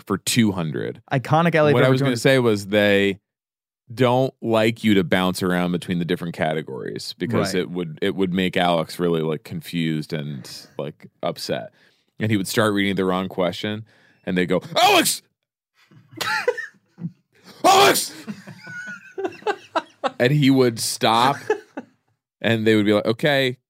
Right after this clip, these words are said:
Speaker 1: could all of the contestants please turn around?" And we would turn around. And I honestly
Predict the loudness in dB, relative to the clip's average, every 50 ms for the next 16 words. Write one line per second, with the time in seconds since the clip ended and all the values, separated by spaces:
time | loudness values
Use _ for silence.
0 | _ _ _ _ _ _ _ _ _ _ _ _ _ -2 0 0 0 0 0 0
1 | 2 2 2 2 0 0 -2 -2 -4 -4 -4 -2 -4 0 2 4 4 4 2 0
2 | -4 -6 -6 -2 2 2 2 2 0 -2 -8 -18 _ _ _ -8 -2 2 2 4
3 | 4 4 4 4 2 0 2 2 2 2 2 2 2 2 0 -2 -4 -8 -12 -12
4 | -12 -14 -14 -18 -20 _ _ _ _ _ _ _ _ _ _ _ _ _ _ _
5 | _ _ _ _ _ _ _ _ _ _ _ _ _ _ _ _ _ _ -2 0
6 | 2 2 2 0 0 -2 -2 0 0 0 0 0 0 -2 -2 -2 -2 0 0 0
7 | 0 0 -2 -4 -4 0 2 2 2 2 0 0 0 0 -2 -2